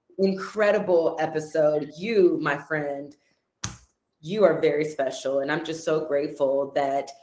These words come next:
you are so, so real.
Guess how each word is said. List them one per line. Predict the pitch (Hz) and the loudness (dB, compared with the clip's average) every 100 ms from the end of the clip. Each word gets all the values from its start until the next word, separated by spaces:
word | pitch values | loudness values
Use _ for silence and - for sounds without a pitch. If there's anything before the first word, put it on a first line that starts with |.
| _ | _
you | 139 160 180 175 160 | -12 -2 2 2 2
are | 160 | 0
so, | 160 - 151 151 151 156 143 - _ _ | -2 -2 0 2 2 -2 -4 -8 _ _
so | - 202 214 160 | 0 2 2 0
real. | 175 254 220 147 - - | -2 4 4 4 0 -8